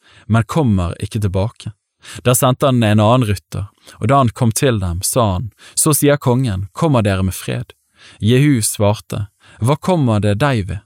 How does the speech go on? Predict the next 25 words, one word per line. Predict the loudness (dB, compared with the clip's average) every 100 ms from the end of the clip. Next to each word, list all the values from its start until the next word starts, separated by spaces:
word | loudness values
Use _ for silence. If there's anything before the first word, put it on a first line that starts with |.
| _ _ _
Vend | 0 2 2
om | 0 -2
og | -6
følg | -4 -2 -2
meg.» | -4 -10 _ _ _ -20 -6
Vaktmannen | 0 0 -2 -2 0 2 2
meldte | 4 2 2 0
dette | 0 -2
og | -4
sa, | -2 -2 -4 -10 -20 -20 -2
«Han | 2
har | 4
nådd | 2 0
fram | -2 -2 -2
til | -4 -4
dem, | -4 -6 -12 _
men | 0
han | 0
kommer | 0 0 2 0 -4
ikke | -8 -6 -4 -4 -4
tilbake.» | -6 -4 -4 -6 -14 -18 _ _ _ -20 -10
Slik | -4 0 0
som | 2 2
de | 2
kjører, | 0 0 0 0 -4